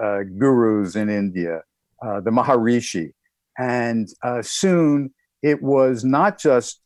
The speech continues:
hippies from America going, but there was hundreds of thousands of people made their way to India. And so the hippie trail was also known as the Hashish Trail, started in Europe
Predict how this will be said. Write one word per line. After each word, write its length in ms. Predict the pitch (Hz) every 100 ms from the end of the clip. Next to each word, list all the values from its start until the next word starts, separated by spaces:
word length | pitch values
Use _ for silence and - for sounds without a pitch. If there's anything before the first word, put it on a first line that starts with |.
| _ - -
hippies 400 | 165 - 135 117
from 240 | - 113
America 560 | 107 110 135 156 151 101
going, 460 | 85 82 82 85 - _ _ _
but 200 | - -
there 120 | 139
was 220 | 117 117 - -
hundreds 800 | - 175 185 180 139 101 85 -
of 160 | 104 -
thousands 720 | 135 123 120 113 92 90 87 -
of 120 | 113 _
people 520 | 165 160 - 78 82 _ _ _ -
made 440 | 123 127 127 117
their 220 | 117 113
way 380 | 110 107 101 98 -
to 120 | 135
India. 460 | 160 196 110 78 - _ _ _
And 220 | 131 123
so 480 | - - 135 127 123 _ _
the 80 | 123
hippie 420 | 120 196 196 180
trail 640 | - - 160 143 90 87 - _ _ _
was 540 | 113 131 123 120 107 - -
also 440 | 151 160 160 135
known 300 | 123 123 123
as 100 | 104
the 120 | 101
Hashish 680 | 92 131 143 - 98 80 -
Trail, 420 | - 85 80 80 _ _ _ _ _
started 720 | - - - 175 202 226 190 147
in 160 | 127
Europe 420 | 123 135 113 80